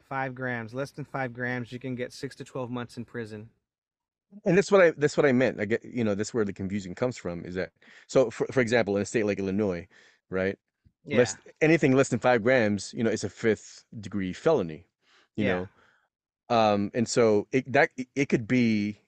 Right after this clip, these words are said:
Speaker 2: it could be a, a couple of rails, you know
Speaker 1: Well,
Speaker 2: what I mean?
Speaker 1: that's
Speaker 2: However
Speaker 1: that,
Speaker 2: much that
Speaker 1: and,
Speaker 2: amounts to.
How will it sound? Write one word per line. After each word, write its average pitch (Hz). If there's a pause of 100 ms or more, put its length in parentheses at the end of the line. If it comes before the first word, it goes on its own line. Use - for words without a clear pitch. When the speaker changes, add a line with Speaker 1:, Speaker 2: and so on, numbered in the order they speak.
(440)
Speaker 2:
it 123
could 127
be 120
a, 60 (180)
a 117
couple 139
of 107
rails, 110 (440)
you -
know -
Speaker 1:
Well, 202
Speaker 2:
what 208
I 208
mean? 220
Speaker 1:
that's 113
Speaker 2:
However 127
Speaker 1:
that, 123
Speaker 2:
much 127
that -
Speaker 1:
and, 113
Speaker 2:
amounts 143
to. 101